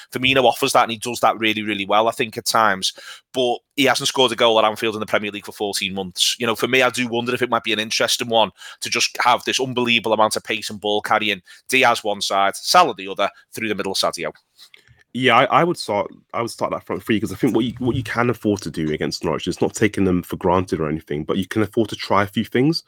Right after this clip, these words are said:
Speaker 1: Have a little
Speaker 2: You can
Speaker 1: look.
Speaker 2: afford to, yeah, have a little look. See if Mane is, Mane is a number nine, might be something we wanna look at long term. So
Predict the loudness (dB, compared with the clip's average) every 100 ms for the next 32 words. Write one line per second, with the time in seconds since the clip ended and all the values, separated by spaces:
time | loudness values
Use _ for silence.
0 | _ 0 2 2 2 0 -2 -2 -2 2
1 | 2 2 2 2 2 2 2 -2 -4 -2
2 | -2 -2 0 0 -2 -2 2 2 2 0
3 | 2 2 2 2 -2 -4 -8 -4 0 0
4 | -2 -4 -8 -6 -8 -4 -4 -4 -4 -2
5 | -2